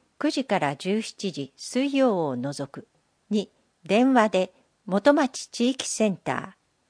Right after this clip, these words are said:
ー。電話、零四二三二四の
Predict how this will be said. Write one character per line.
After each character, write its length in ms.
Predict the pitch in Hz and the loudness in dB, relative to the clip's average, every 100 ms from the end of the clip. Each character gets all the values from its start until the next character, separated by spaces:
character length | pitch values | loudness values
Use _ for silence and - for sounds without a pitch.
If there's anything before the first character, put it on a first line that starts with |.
| _ - | _ -4
ー。 40 | |
電 300 | 190 226 226 | 2 2 4
話、 220 | 196 175 _ _ _ - | 2 0 _ _ _ -2
零 300 | 208 269 277 | 4 6 6
四 380 | 269 220 160 156 | 4 2 -2 -6
二 180 | 165 - _ _ | -8 -12 _ _
三 380 | - - 277 285 | -6 0 2 4
二 300 | 277 226 170 | 2 2 0
四 260 | 185 196 156 | -2 -2 -4
の 220 | 139 | -8